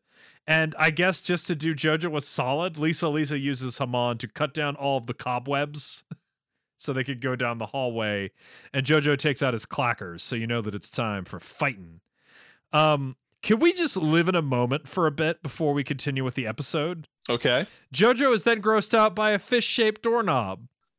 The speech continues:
Speaker 2: Fist shape. It sounded like you said fish.
Speaker 1: Fist,
Speaker 2: I just wanna be
Speaker 1: fist.
Speaker 2: clear.
Speaker 1: Let me enunciate. It's a man
Speaker 2: Yeah.
Speaker 1: hand doorknob.
Speaker 2: It is a very weird
Speaker 1: So
Speaker 2: doorknob.
Speaker 1: <laughs> Did you, like, wanna pause and be like, "All right, who put that there?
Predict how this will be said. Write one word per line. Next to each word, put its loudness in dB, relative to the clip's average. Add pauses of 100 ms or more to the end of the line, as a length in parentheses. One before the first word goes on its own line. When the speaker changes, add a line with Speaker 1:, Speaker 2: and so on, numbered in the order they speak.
(180)
Speaker 2:
Fist 2
shape. 2
It -4
sounded 4
like 2
you -2
said 0
fish. 4
Speaker 1:
Fist, 2
Speaker 2:
I 6
just 2
wanna 2
be -2
Speaker 1:
fist. 4
Speaker 2:
clear. 6
Speaker 1:
Let 2
me 2
enunciate. 0
It's -2
a 2
man 0
Speaker 2:
Yeah. 6
Speaker 1:
hand -4
doorknob. 0 (420)
Speaker 2:
It 2
is 4
a 6
very 6
weird 6
Speaker 1:
So 8
Speaker 2:
doorknob. 4 (1600)
Speaker 1:
<laughs> -2
Did 0
you, 4
like, 4
wanna 6
pause 2
and -2
be 0
like, 0
"All 4
right, 4 (360)
who 0
put 2
that 2
there? 2